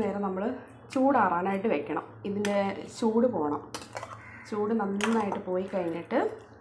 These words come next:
നമുക്കിത് അരിച്ചെടുക്കണം പാത്രത്തിലേക്ക്. അരിപ്പ പാത്രത്തിലേക്ക് അരിച്ച് ഇതിലേക്ക് ഒഴിക്കണം.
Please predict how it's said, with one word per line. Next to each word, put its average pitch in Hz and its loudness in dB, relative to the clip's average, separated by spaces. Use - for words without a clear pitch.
നമുക്കിത് 196 -4
അരിച്ചെടുക്കണം 170 -2
പാത്രത്തിലേക്ക്. 156 -8
അരിപ്പ 180 -8
പാത്രത്തിലേക്ക് 185 -6
അരിച്ച് 170 -10
ഇതിലേക്ക് 170 -6
ഒഴിക്കണം. 156 -8